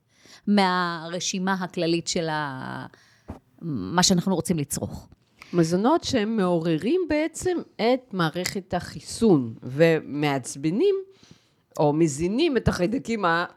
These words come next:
Speaker 2: בוא נגיד, נקרא להם לא טובים.
Speaker 1: מוסיפים עומס.
Speaker 2: Mm-hmm.
Speaker 1: הם לא נכונים לנו, הם לא
Speaker 2: לא
Speaker 1: לוקחים את
Speaker 2: בשלב
Speaker 1: התהליך.
Speaker 2: הזה הראשון.
Speaker 1: בדיוק. הם
Speaker 2: אוקיי,
Speaker 1: לא
Speaker 2: אז מה
Speaker 1: מובילים,
Speaker 2: עושים?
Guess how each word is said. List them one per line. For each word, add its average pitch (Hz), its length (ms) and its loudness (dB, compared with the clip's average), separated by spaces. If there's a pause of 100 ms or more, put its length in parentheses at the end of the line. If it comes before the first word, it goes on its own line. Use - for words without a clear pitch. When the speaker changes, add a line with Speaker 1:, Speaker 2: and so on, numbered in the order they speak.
(100)
Speaker 2:
בוא 160 140 0
נגיד, 147 280 -4
נקרא 156 240 0
להם 151 180 0
לא 151 120 4
טובים. 131 400 -8
Speaker 1:
מוסיפים 330 560 2
עומס. 359 600 2
Speaker 2:
Mm-hmm. - 420 -10
Speaker 1:
הם 254 120 4
לא 330 160 4 (120)
נכונים 220 420 2
לנו, 190 280 0
הם 233 200 0
לא 247 60 2
Speaker 2:
לא 320 160 2
Speaker 1:
לוקחים 359 400 0
את 269 60 0
Speaker 2:
בשלב 247 180 0
Speaker 1:
התהליך. 220 320 0
Speaker 2:
הזה 147 60 -4
הראשון. 156 280 -2
Speaker 1:
בדיוק. 226 240 0 (120)
הם 220 80 0
Speaker 2:
אוקיי, 247 120 0
Speaker 1:
לא 330 80 2
Speaker 2:
אז 381 60 -2
מה 359 100 0
Speaker 1:
מובילים, 233 340 0
Speaker 2:
עושים? 269 200 -6